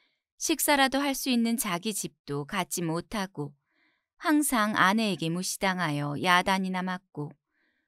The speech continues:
몸의 여기저기가 아파 늘 고통스러워하는 사람을 말한다.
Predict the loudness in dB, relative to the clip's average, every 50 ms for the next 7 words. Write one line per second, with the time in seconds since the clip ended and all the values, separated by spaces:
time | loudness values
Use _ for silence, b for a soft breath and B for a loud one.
0 | _ _ _ 0 2 6 6 8 8 8 6 6 4 2 0 0 2 2 0 0
1 | 0 -2 0 2 2 2 2 0 _ -8 -6 -6 -6 -6 -8 _ _ _ _ _
2 | _ _ _ -6 0 2 4 6 4 4 2 0 -2 -2 0 2 2 0 0 0
3 | 2 4 4 4 4 4 2 0 -2 -2 -2 -2 -2 -2 0 2 2 2 0 0
4 | 0 0 0 0 0 -2 -2 -4 -4 -4 -4 -4 -8